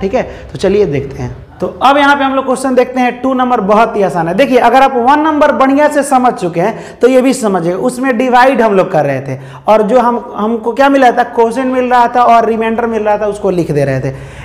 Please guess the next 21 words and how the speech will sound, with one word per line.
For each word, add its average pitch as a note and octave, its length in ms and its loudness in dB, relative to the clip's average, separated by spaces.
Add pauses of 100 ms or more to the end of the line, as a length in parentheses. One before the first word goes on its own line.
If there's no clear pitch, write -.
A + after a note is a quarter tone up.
इसमें D#4 400 2
divide D#4+ 460 4
करना C4 300 2
है, G3+ 140 2
लेकिन A#3 260 -2
remainder D4+ 520 4
यहाँ E4+ 220 4
पे E4 120 2
अगर D4+ 240 2
ज़ीरो D4 280 2
बचा G#3 280 2 (300)
तो A#3 80 -4
समझिएगा C4 640 0
कि C#4 180 -2
आपका B3+ 320 2
सही B3+ 360 0
है, C4 80 4
यानी B3 180 -2
कि B3 120 -4
factor A3+ 500 2
है। F3+ 180 0